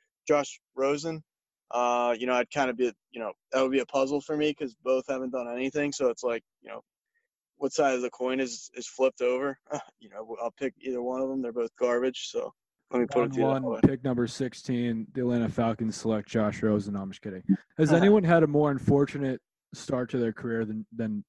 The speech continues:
Speaker 2: than Josh Rosen? More, I guess, more
Speaker 1: Uh,
Speaker 2: of an unfortunate start to a career for a top ten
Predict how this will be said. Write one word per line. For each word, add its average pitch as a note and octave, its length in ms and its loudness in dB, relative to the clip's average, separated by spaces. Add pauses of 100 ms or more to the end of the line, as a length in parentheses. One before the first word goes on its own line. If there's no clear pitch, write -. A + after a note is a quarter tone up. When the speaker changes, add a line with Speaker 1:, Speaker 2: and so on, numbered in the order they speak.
Speaker 2:
than G#2+ 160 -4
Josh G#2 300 0
Rosen? G#2 500 -4 (240)
More, D3+ 240 4
I D3 80 0
guess, D#3 240 2
more D3+ 220 4
Speaker 1:
Uh, D3 40 4
Speaker 2:
of C#3 60 0
an C#3 80 -6
unfortunate C3+ 580 2
start C3 260 0
to B2 220 0 (140)
a C3+ 80 -2
career B2 380 0
for A2 160 -4
a G#2 60 -6
top A2+ 300 -8
ten G2 240 -10